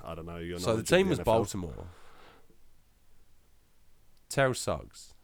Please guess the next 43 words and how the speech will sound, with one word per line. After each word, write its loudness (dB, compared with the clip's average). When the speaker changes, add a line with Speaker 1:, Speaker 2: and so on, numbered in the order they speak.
Speaker 1:
That 10
is 12
correct. 12
Speaker 2:
Yes. 4
Speaker 1:
Well 10
Speaker 2:
I 12
Speaker 1:
done. 12
Speaker 2:
was 4
right. 4
Speaker 1:
Yes. 8
Speaker 2:
Okay. 4
Speaker 1:
Yeah, 0
yeah. 6
And 8
I 10
was 6
Speaker 2:
So 8
is 12
Speaker 1:
like 8
Speaker 2:
that -4
quite 8
the -2
side 6
I 6
follow 2
the 2
N 0
F -4
L? 2
I 6
thought 0
he 2
retired. -4
Speaker 1:
No, 12
yeah, 10
he's 8
signed 4
with 6
someone 2
else. 2
I -4
can't -2
Speaker 2:
Yeah. 2